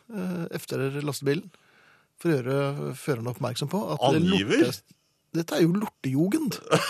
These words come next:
Speaker 1: Det ligger jo i ordet.
Speaker 2: Ja vel.
Speaker 1: Ja.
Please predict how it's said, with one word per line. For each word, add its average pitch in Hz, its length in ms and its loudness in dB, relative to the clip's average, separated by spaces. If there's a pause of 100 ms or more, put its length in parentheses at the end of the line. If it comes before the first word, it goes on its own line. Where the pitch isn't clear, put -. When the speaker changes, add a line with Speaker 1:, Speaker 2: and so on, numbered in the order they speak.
(320)
Speaker 1:
Det - 800 0
ligger 139 240 0
jo 156 40 6
i 151 80 6
ordet. 180 280 2 (140)
Speaker 2:
Ja 180 180 2
vel. 143 160 0
Speaker 1:
Ja. - 160 -2